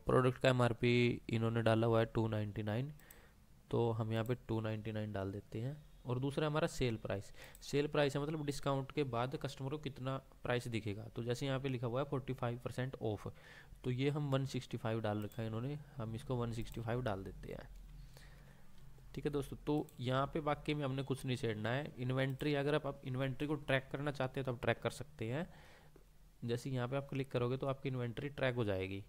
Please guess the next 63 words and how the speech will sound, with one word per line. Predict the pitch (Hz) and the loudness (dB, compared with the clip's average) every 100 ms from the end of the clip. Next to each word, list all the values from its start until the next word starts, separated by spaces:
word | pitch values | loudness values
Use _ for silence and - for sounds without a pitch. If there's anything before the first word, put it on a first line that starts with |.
| - | -10
कि | 117 | -10
दस | 113 127 | -2 -2
प्र-, | - - - - | -2 -10 -12 -10
अ, | 117 120 143 - | -6 -6 -8 -6
आपने | 110 123 123 | -6 -4 -2
डाल | 107 | -2
लेते, | 104 107 135 | -2 -2 0
या | 151 | 0
फिर | 160 | 2
आप | 156 156 - | 0 -2 -2
always | 135 135 143 147 | 0 2 2 2
आपके | 147 - | 0 0
पास | 135 135 | 2 2
अवेलेबल | 127 123 123 127 | 2 2 2 2
रहता | 117 - | 0 -2
है | 135 - - - - - | -6 -6 -14 -18 -12 -4
तो | |
वो | 143 | -2
अलग | 156 113 107 107 | 0 0 -2 -2
है। | |
अब | 107 120 | -6 -2
यहाँ | 135 131 | -2 -2
पे | 156 156 - | -4 -4 -6
एक | 139 143 | -4 -4
एसक्यू | 139 - 151 | -2 0 0
मांग | 127 117 | 2 0
रहा | |
है, | 131 | -2
एसक्यू | - 131 | -2 -4
होता | 123 170 | -2 -4
है | 269 - - - | -6 -10 -20 -8
item | 135 131 143 143 | -4 -2 -4 -2
code | 135 131 143 | -2 0 -2
या | 185 - | -4 -2
आईडी | 131 120 120 | 0 2 0
product | - 113 107 - | 0 0 -2 -6
की, | 113 | -10
जिससे | 110 120 - | -8 -6 -4
हम | 135 | -4
उसको, | 135 - 175 | -4 -6 -6
अ, | 202 - - - - | -6 -12 -20 -20 -8
रैक | 127 123 127 127 | -4 0 2 2
में | 135 135 | 0 -2
रखेंगे। | 117 - 127 | -4 -4 -4
तो | 131 | -2
वहाँ | 131 | -2
पे | 139 | -4
किस | - 165 | -6 -6
हिसाब | 160 - 123 | -4 0 0
से | 127 | 0
हमने | 123 | -2
उसकी | 113 - | -4 -4
naming | 139 123 113 | -2 -2 -2
कर | 110 | -4
रखी | 104 - 110 | -6 -8 -10
है, | |
तो | 110 113 | -8 -6
यहाँ | 117 | -4
पे | 123 | -2
हम | 127 | -2
डाल | 117 113 | -2 -2
देते | 107 104 117 | -4 -6 -4
हैं | 123 165 | -2 -2